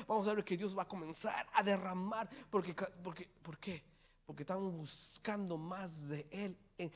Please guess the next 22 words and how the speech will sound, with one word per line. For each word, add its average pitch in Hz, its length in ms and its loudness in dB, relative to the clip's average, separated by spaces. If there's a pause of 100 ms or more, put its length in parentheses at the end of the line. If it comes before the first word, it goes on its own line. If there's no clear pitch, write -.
(140)
es 175 160 0
como 220 260 4
un, 240 100 -2
una 226 200 6
intimidad. 185 720 4 (140)
En 175 100 6
la 170 60 8
intimidad 170 400 6
se 190 100 -2
revela 156 400 2
todo. 180 300 -6 (2250)
Y 175 60 -4
usted 175 240 2
sabe 208 360 2
que - 120 -6
en 160 40 0
la 156 80 0
intimidad, 156 400 0 (160)
ahí 185 260 8
un, 190 260 6
uno 196 260 4
conoce 180 580 4